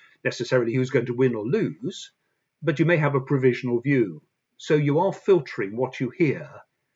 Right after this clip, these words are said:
to try and pick up the bits that you're interested in. And when you have advocates that are showing off to their clients,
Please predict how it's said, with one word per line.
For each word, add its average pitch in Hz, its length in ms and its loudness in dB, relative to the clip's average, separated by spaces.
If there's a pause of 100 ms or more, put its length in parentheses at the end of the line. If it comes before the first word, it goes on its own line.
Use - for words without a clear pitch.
(160)
to 131 80 -4
try 139 200 -2
and 135 100 0
pick 139 180 -4
up - 120 -6
the 127 60 -4
bits 131 280 0
that 123 120 -4
you're 127 140 4
interested 127 500 -4
in. - 240 -18 (320)
And 139 80 -6
when 180 120 2
you 202 80 0
have 147 180 -2
advocates 131 600 -2
that 127 200 -4
are 113 280 -4 (280)
showing 127 320 -2
off 110 160 -8
to - 80 -10
their 110 160 -2
clients, - 880 -10